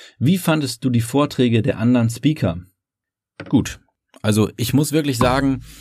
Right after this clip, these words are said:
wir sind ja alle diese Gedankentanken-Ausbildung durchlaufen. Alle die, die an dem Abend auf der Bühne standen,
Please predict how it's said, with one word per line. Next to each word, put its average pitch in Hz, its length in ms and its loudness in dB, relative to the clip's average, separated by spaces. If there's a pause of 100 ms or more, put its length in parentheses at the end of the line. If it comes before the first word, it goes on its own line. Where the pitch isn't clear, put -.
(560)
wir 113 200 2
sind 123 160 4
ja 120 160 2
alle 101 380 2
diese 101 300 -2
Gedankentanken-Ausbildung 92 1500 -2
durchlaufen. - 580 -6
Alle 127 280 4
die, 117 160 6
die 110 140 4
an 98 140 2
dem 104 260 2
Abend 98 440 0
auf 90 140 -6
der 87 100 -4
Bühne 98 300 2
standen, 101 580 -2